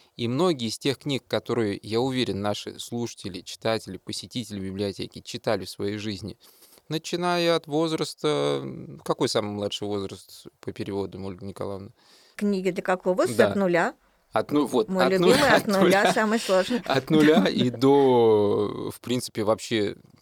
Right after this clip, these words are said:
Speaker 1: с одной из книг сегодня, э, фактически до, до ста, можно сказать, да?
Speaker 2: Да.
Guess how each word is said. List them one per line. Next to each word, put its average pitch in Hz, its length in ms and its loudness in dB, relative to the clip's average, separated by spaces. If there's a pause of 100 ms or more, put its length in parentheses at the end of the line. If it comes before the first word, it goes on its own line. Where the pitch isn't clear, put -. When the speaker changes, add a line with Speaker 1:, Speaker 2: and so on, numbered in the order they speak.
(140)
Speaker 1:
с - 160 -6
одной 120 320 2
из 113 120 -2
книг 113 260 -2
сегодня, 104 580 0
э, 104 300 -12
фактически - 480 -8
до, 123 180 -2
до 131 220 2
ста, 120 400 0
можно 117 380 -2
сказать, 98 440 -4
да? 120 160 0
Speaker 2:
Да. 190 240 -10